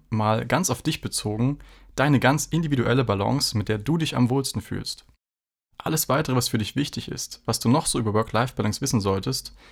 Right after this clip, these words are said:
erfährst du von uns gleich im Laufe des Podcasts. Als zusätzliche Stütze haben wir dir hierfür außerdem ein Workbook vorbereitet, in dem du die wichtigsten Inhalte noch einmal nachlesen kannst.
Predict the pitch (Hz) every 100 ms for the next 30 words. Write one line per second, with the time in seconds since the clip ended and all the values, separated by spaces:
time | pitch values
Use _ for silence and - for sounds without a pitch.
0 | - - 170 - - 123 110 - 95 123
1 | - 95 95 - 131 - - - 95 -
2 | - - - _ _ _ _ _ - 120
3 | 120 - 202 190 - 127 - 170 - 123
4 | 160 - 120 147 143 123 120 147 - -
5 | 160 135 120 110 113 170 - 113 - 107
6 | 104 107 110 143 147 - 123 131 139 120
7 | 151 180 - 127 131 127 123 117 107 135
8 | 120 110 - 104 113 - - - -